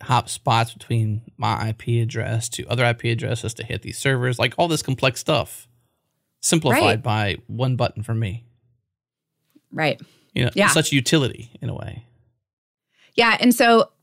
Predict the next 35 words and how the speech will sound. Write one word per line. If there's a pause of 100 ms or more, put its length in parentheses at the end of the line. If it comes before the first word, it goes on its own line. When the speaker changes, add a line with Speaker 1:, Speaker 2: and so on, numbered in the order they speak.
(120)
Speaker 2:
one
of
the
things
that
researchers
have
found
when
it
comes
to
stories
that
I
think
is
so
important
for
people
to
know
is
that, (340)
ironically, (100)
language, (520)
and (120)
I
don't
know,
dare
I
say,
dialect,